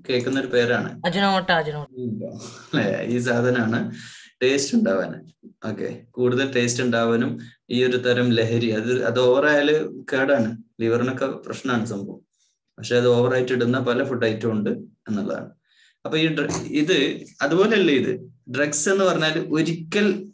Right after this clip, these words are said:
Speaker 1: ഏ, ടേസ്റ്റ് ചെയ്താൽ പിന്നെ life long അത് കിട്ടിക്കൊണ്ടിരിക്കേണ്ട രീതിയിലുള്ള, ഏ, മയ-, മയക്കുമരുന്നുകളുണ്ട്. ഓക്കെ, മയക്കുമരുന്ന് ഉപയോഗിക്കുന്നത് കണ്ടവര് കൈവക്ക്.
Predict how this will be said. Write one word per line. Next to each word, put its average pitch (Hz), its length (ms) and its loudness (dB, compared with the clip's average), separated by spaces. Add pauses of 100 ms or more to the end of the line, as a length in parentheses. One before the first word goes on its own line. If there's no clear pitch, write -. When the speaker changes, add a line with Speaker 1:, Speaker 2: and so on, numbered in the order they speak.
Speaker 1:
ഏ, 139 240 0
ടേസ്റ്റ് 135 320 0
ചെയ്താൽ 107 520 0 (960)
പിന്നെ 143 580 0
life 123 560 2
long 151 220 2
അത് 135 180 0
കിട്ടിക്കൊണ്ടിരിക്കേണ്ട 120 920 0
രീതിയിലുള്ള, 110 1160 -2 (380)
ഏ, - 40 -4 (360)
മയ-, 113 360 0
മയക്കുമരുന്നുകളുണ്ട്. 107 1200 0 (1300)
ഓക്കെ, - 280 -4 (520)
മയക്കുമരുന്ന് 151 560 0
ഉപയോഗിക്കുന്നത് 147 600 0
കണ്ടവര് 135 500 0
കൈവക്ക്. 123 380 2